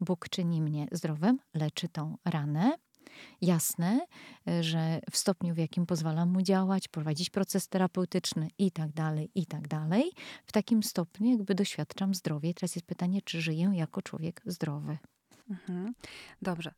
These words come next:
Speaker 2: dużo tutaj wątków wszystkich poruszyłaś. E, musimy zrobić tu mały porządek, e, w-, rozebrać pewne rzeczy na czynniki pierwsze, bo mam nadzieję, że już po tym, takim, e,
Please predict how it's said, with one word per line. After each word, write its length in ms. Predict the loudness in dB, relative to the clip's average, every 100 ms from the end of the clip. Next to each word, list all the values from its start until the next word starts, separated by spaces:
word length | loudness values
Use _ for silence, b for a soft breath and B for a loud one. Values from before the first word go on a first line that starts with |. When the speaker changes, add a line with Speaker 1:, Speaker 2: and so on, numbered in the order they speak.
| 0
Speaker 2:
dużo 220 | 2 2
tutaj 240 | -2 -4
wątków 360 | 0 -2 -2 -8
wszystkich 360 | -8 -10 -16
poruszyłaś. 580 | -6 -4 -4 -4 -2 -2 -4 -2
E, 320 | -2 0 2
musimy 340 | 0 2 2
zrobić 240 | 2 -2 0
tu 120 | 2
mały 200 | 2 0
porządek, 640 | 0 0 -2 -2 -6 -8 _
e, 140 | -4 -2 -6 -6
w-, 460 | -8 -4 -2 -2 -2 0
rozebrać 420 | 2 2 0 -6
pewne 260 | -6 -6 -6
rzeczy 220 | -6 -6
na 100 | -6
czynniki 420 | -4 -4 -4 -6
pierwsze, 460 | -6 -6 -4 -6 -6
bo 300 | -4 -4 -4 B B B
mam 160 | -2 0
nadzieję, 300 | 0 0 -2
że 40 |
już 100 | -2
po 100 | -6
tym, 520 | -8 -4 -2 -4 -4 -10
takim, 360 | -12 -6 -6 -6
e, 80 | -12